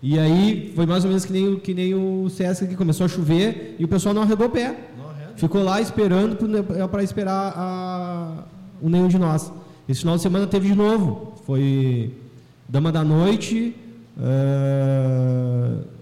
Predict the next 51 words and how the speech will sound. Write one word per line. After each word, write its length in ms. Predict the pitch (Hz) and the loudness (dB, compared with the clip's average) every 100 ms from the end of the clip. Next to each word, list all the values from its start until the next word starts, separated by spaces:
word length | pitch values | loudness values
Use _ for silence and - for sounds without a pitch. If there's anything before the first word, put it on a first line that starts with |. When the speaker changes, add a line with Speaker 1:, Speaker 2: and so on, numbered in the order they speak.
| - | -6
Speaker 1:
Duca 260 | 131 151 | -2 0
Lendecker 800 | 170 156 143 147 185 - 220 214 - | 2 2 2 2 0 0 -2 -2 -2
e 200 | 165 170 | 0 2
Pimenta 380 | 175 175 180 | 2 0 0
Buena. 360 | 170 160 151 127 - - - | 0 2 2 0 -6 -16 -6
Pimenta 280 | 135 143 160 | -2 0 0
Buena 240 | 151 175 | 0 0
da, 160 | 214 214 | 0 -4
daqui, 440 | 147 143 143 - | -4 -4 -4 -4
né? 200 | 262 196 - - | -6 -6 -8 -8
Speaker 2:
Sim. 60 | |
Speaker 1:
Daqui 200 | 135 160 | -4 -2
de 80 | 151 | -2
Pelotas. 360 | 180 170 170 131 | 0 0 -2 -6
Speaker 2:
E 20 | |
o 40 | |
Dama 220 | - - | -14 -16
da 120 | 139 139 | -16 -16
Noite 220 | 139 - | -18 -16
também. 220 | 202 196 160 - - | -16 -16 -18 -18 -4
Speaker 1:
O 100 | 131 | 0
Dama 220 | 135 139 | 2 2
da 100 | 139 | 4
Noite, 400 | 143 151 165 165 | 4 4 4 2
Porto 200 | 185 180 | 0 2
Alegrense, 520 | 180 175 170 240 208 | 2 4 4 2 2
né? 220 | 160 160 - | 2 2 -2
Speaker 2:
Não, 80 | |
o 40 | - | -8
Dama 140 | 180 | -12
da 80 | 165 | -12
Noite 200 | 185 185 | -14 -2
Speaker 1:
Porto 160 | 135 151 | 0 4
Speaker 2:
não. 60 | |
Speaker 1:
Alegrense, 520 | 151 160 165 220 - | 4 6 6 4 2
né? 220 | 143 117 127 135 | 0 2 4 2
Speaker 2:
Também 60 | |
tinha, 120 | 90 131 | 0 2
Speaker 1:
E 400 | 143 143 139 131 | 4 4 4 2
Speaker 2:
eu 80 | 131 123 | 2 -2
fiz 80 | 117 | -6
confusão. 220 | 110 - - - | -8 -8 -10 2
Speaker 1:
cover, 460 | 147 196 175 139 120 | 6 6 6 4 2
cover 320 | 147 170 165 | 2 4 2
de, 180 | 139 139 | 0 -4
de 140 | 127 | -8
rock 380 | 135 127 170 - | -10 -6 -8 -8
e 20 | 139 | -10
tal. 360 | 139 180 - - - - | -10 -10 -16 -20 -14 -4
Mas 220 | 143 | -2
o, 60 | 147 | 0